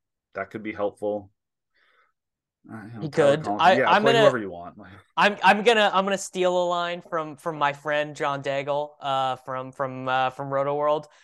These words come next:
Speaker 2: Imagine
Speaker 1: Yeah.
Speaker 2: microanalyzing tight ends from this point forward. Buddy, they all suck. Pick one.
Speaker 1: Yeah.
Speaker 2: And, and you know what? I agree. Uh,
Speaker 1: Yeah.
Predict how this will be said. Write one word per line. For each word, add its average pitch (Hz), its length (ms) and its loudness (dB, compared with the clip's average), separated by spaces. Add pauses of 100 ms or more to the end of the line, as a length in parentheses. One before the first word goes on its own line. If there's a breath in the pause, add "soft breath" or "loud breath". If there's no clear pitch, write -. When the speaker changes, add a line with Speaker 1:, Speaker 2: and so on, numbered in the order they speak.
(220 soft breath)
Speaker 2:
Imagine 208 440 6
Speaker 1:
Yeah. 185 60 0 (100)
Speaker 2:
microanalyzing 151 760 0
tight 139 240 -6
ends 131 200 -8
from 131 140 -16
this 127 140 -8
point 127 320 -8
forward. 139 440 -2 (160)
Buddy, 196 540 4 (460)
they 143 100 4
all 147 180 2
suck. 139 400 -8 (240)
Pick 160 240 -2
one. 214 240 -2
Speaker 1:
Yeah. 135 120 -4 (160)
Speaker 2:
And, 160 260 -2
and 175 240 0
you 170 60 -4
know 185 140 4
what? 190 340 2 (420)
I 139 140 -2
agree. 117 400 -8 (440 soft breath)
Uh, 165 560 8
Speaker 1:
Yeah. - 0 -